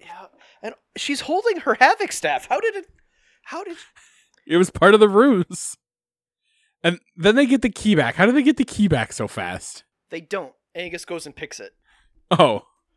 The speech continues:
Speaker 2: okay.
Speaker 1: 'Cause, uh, Deirdre's like, "Angus, you go pick the lock. I'm gonna keep Lady Marmalade distracted."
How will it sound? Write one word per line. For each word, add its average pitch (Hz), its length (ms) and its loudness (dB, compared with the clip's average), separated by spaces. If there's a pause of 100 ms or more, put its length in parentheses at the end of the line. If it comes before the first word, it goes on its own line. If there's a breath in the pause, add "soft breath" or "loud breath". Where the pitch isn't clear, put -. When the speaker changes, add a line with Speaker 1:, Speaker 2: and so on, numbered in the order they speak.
(200)
Speaker 2:
okay. 120 380 -4 (440)
Speaker 1:
'Cause, - 380 -14
uh, 139 360 -8
Deirdre's 185 320 -6
like, 175 260 -4
"Angus, 190 300 -8
you 208 80 -12
go 202 120 -4
pick - 220 -14
the 175 60 -8
lock. 156 380 -4
I'm 160 140 -10
gonna 165 160 -14
keep 160 320 -20 (720)
Lady 143 340 -16
Marmalade 143 640 -8
distracted." 131 640 -8